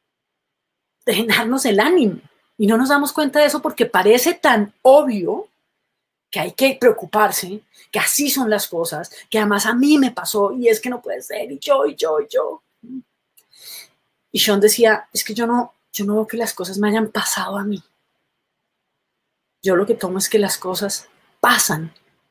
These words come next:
para mí. Esto, esto está ocurriendo para mí. Esto que me, esto que ocurrió, ocurrió para mí". ¿Mm?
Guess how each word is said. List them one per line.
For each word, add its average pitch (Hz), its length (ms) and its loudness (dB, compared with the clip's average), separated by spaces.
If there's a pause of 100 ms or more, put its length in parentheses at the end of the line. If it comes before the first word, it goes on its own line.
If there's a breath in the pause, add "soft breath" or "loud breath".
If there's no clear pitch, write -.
para 262 380 4
mí. 160 200 -14 (1600)
Esto, 214 400 -4 (160)
esto 220 380 -4 (100)
está - 220 -6
ocurriendo 214 520 0 (120)
para 214 400 0
mí. 165 120 -16 (840)
Esto 214 200 -4
que 220 100 -2
me, 208 120 4 (140)
esto 214 240 -4
que 240 80 0
ocurrió, 208 440 2
ocurrió 196 540 0
para 226 380 2
mí". 190 260 -4 (2500)
¿Mm? 202 240 -14